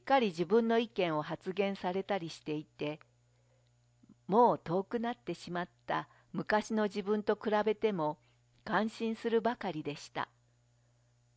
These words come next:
また、こうした若い人が地域にいて、さらに地域について考えたり、関わってもらえるということは、とても嬉しいことだと感じました。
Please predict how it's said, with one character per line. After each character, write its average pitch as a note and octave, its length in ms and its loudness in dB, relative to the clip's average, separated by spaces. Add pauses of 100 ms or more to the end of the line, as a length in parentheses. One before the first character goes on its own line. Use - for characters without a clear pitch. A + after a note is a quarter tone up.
(360)
ま E3+ 140 -2
た、 F#3+ 340 -2 (240)
こ G#3+ 180 6
う A#3+ 40 6
し - 140 -4
た A3+ 140 8
若 A3+ 320 4
い G3 80 0
人 F3 280 -2
が D3+ 220 2 (200)
地 B3+ 200 -4
域 F3 220 -10
に D#3+ 160 -4
い D#3 40 -8
て、 D#3 320 -4 (520)
さ B3 140 6
ら B3 120 6
に F3 160 -2
地 C4 280 -2
域 F#3 220 -10
に E3+ 120 -6
つ - 220 -8
い F#3+ 100 -4
て D#3+ 180 -4
考 G3 320 -4 (100)
え F#3 120 4
た D#3+ 160 -2
り、 D#3 240 -6 (320)
関 A3 340 2
わ B3 120 4
っ B3 80 -2
て - 160 -4
も D#3+ 160 -2
ら F#3+ 160 4
え G#3 80 4
る A3+ 100 -4
と E3+ 200 -2
い D#3+ 80 -2
う D#3+ 100 -4
こ E3 160 -6
と E3+ 160 -2
は、 D3 200 0 (520)
と E3 140 0
て A3+ 140 2
も A#3 160 6
嬉 B3+ 240 2
し C#4 200 -6
い - 40 -8
こ G#3 160 -2
と B3+ 140 2
だ F#3+ 140 0
と - 160 -6
感 D#3+ 260 -8
じ F3 120 -4
ま E3 140 -4
し - 140 -14
た。 A#2+ 180 -10